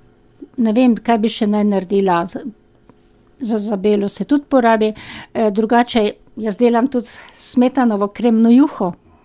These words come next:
Je krasna, če slučajno ima moje knjige, ima točno v količine, na primer, tudi porabi četrt litra kisle smetane, lahko za dva litra vode, ki jo zavre, malo mlete kumine dam not, posolim,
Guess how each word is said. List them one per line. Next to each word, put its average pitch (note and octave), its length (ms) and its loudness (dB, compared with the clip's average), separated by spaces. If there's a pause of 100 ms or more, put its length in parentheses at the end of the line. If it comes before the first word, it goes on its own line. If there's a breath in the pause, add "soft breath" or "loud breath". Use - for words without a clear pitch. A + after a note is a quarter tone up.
(600 loud breath)
Je G#3 160 0
krasna, B3 560 -2
če - 180 -8
slučajno A#3+ 440 2
ima A3+ 140 2
moje A#3 280 2
knjige, A#3 360 0
ima G#3+ 180 -2
točno A#3+ 420 -4
v G#3 40 -2
količine, G3 760 0
na B3+ 160 4
primer, A#3 500 0 (520 loud breath)
tudi B3+ 220 -4
porabi G#3 420 -2
četrt G3+ 380 -6
litra G#3 300 -4
kisle G3 400 -4
smetane, A#3+ 600 0
lahko G#3 400 -2
za F#3+ 180 -2
dva G#3 180 0
litra G#3+ 440 -2
vode, F3 460 -2
ki A#3+ 160 -6
jo F3+ 160 0
zavre, G3 580 -2 (420 loud breath)
malo G#3 280 -2
mlete G3+ 380 -2
kumine C4 520 4
dam B3 240 0
not, A#3+ 280 -4 (840 soft breath)
posolim, A#3+ 720 2